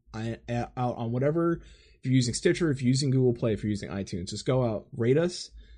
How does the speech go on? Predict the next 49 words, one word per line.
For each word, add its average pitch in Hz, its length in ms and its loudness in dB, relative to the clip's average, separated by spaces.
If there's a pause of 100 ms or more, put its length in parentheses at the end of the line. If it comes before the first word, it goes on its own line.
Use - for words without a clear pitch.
(160)
and 104 160 -2
just 101 180 -6
write 107 240 -2
a 110 40 0
review. 98 400 -2 (560)
And 117 220 0
that 147 160 2
gets 170 200 0
us 131 120 -2
on 113 340 0
the, 101 280 0
uh, 92 240 -4
it 131 180 0
gets 175 200 2
us 131 100 -2
out 147 180 -2
there, 95 320 -4
believe 127 220 2
it - 20 2
or 113 80 0
not, 113 180 -2
that 127 100 -2
helps 131 320 -4
us. - 300 -10 (380)
Uh, 101 180 -2
more 120 160 0
people 131 240 0
can 101 140 -6
find 151 320 0
us, 147 160 2
the 135 80 -2
more 117 140 2
people 117 180 -2
that 95 80 -8
find 147 260 0
us, 139 140 0
the 110 100 -4
better 120 340 0
off 120 220 -2
we 175 220 0
are 160 280 0
as 135 140 -2
a 120 60 -2
podcast, 127 680 -2
and, 113 260 -4
and 151 200 4
then 202 120 10
we 220 100 8
get 202 320 4